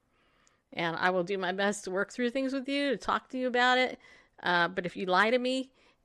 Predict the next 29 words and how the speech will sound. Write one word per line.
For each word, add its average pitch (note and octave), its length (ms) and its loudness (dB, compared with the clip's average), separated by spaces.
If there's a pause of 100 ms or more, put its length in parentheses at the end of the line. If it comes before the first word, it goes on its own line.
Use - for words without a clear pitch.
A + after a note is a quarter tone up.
and, E3+ 240 -4 (120)
and F3 200 -4
you F3 80 -4
go F#3+ 160 2
behind A3+ 240 2
my G#3 100 -2
back G#3 500 2 (220)
and F#3 140 -2
you F3 60 -2
do G3+ 160 -4
this G#3+ 300 0
and F#3+ 100 -6
you F#3 60 -4
do G3 160 0
that, G#3+ 420 4 (1900)
like E3+ 200 -4
what, E3 180 -2 (200)
like, E3+ 160 0 (420)
like F#3+ 180 -4
Melanie G3+ 360 0
Weiser G3+ 420 4
did, C4 260 6 (760)
you G3 120 0
know, G3+ 300 2
I'm A3 140 0
like, G#3+ 220 0
"Okay, A#3+ 300 4
that's C4 280 2
it. E4+ 360 6